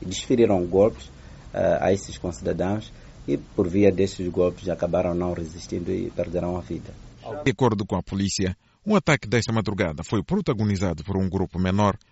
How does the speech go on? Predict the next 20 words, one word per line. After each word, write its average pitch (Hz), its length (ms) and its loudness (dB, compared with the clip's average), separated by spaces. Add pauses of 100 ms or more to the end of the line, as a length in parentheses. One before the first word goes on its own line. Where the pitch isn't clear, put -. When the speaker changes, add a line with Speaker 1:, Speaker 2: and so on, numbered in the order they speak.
(100)
Speaker 2:
composto 135 460 0
por 110 140 -4
cidadãos 95 480 0
nacionais 101 680 0 (200)
e 117 80 -2
naturais 95 540 0
de 92 80 -4
Macomia, 101 580 2 (240)
que 220 100 2
já 131 160 4
foram 87 280 -4
devidamente 101 680 0
identificados. 95 880 0 (420)
Speaker 1:
Consta 139 360 2
que - 100 -12
são 147 260 2
cidadãos 104 600 -2
moçambicanos 113 880 -4 (240)
com 117 140 6
naturalidade 113 1200 6